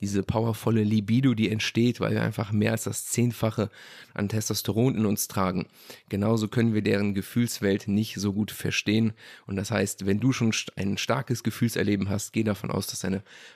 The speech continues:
Partnerin ein noch stärkeres hat und dass sie sich natürlich dort den Fels in der Brandung wünscht, dass du ihr diesen emotionalen Halt geben kannst, wenn sie mal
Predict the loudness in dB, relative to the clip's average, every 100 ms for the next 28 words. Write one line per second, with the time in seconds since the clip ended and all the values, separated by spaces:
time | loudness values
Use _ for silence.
0 | -6 -4 -2 -2 -2 -4 0 0 0 0
1 | -2 0 -4 0 -2 -2 -12 -20 -20 -14
2 | -8 -4 -2 -2 -4 -2 -4 -2 -2 -2
3 | 0 -2 0 -2 -4 -2 0 0 0 0
4 | 0 0 0 2 4 4 4 2 0 -4
5 | -10 -20 -14 -8 -6 -2 -2 0 -2 -4
6 | -2 -2 0 0 0 0 -2 0 0 -2
7 | 0 2 0 0 2 2 2 2 0 0
8 | 0 2 4 4 4 2 0